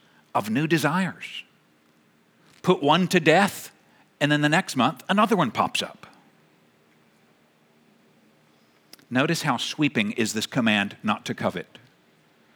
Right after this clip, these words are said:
One thing I found really helpful in thinking through the Ten Commandments is going to a place like the Heidelberg Catechism, which was a series of questions and answers, uh, formulated by the reformers in the fifteen hundreds in Europe.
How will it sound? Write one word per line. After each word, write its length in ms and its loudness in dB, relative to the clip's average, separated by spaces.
One 140 2
thing 140 4
I 80 8
found 260 2
really 220 6
helpful 360 2
in 100 0
thinking 300 -2
through 180 -2
the 80 0
Ten 200 0
Commandments 460 2
is 140 -4
going 280 2
to 320 0
a 80 -2
place 300 4
like 200 2
the 100 0
Heidelberg 540 0
Catechism, 680 0
which 180 -4
was 160 -2
a 60 -4
series 400 0
of 120 -8
questions 500 0
and 100 2
answers, 640 -2
uh, 200 2
formulated 680 2
by 140 6
the 80 -2
reformers 580 0
in 80 0
the 60 -2
fifteen 360 -2
hundreds 380 -2
in 100 -2
Europe. 380 -2